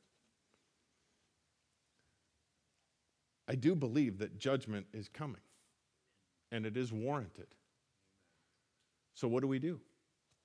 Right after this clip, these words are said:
Well, we need to intercede like Abraham did. We need to,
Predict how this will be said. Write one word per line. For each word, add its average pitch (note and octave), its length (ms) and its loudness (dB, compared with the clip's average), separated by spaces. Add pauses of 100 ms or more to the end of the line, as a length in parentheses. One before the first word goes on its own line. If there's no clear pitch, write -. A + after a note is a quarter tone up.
(1500)
Well, G#2+ 80 -2
we C3 100 0
need B2+ 220 -2
to - 120 -10
intercede A2 600 -6 (460)
like G2+ 160 -8
Abraham E2 420 -8
did. - 120 -18 (1900)
We C#3 180 0
need C3+ 280 0
to, A#2+ 380 0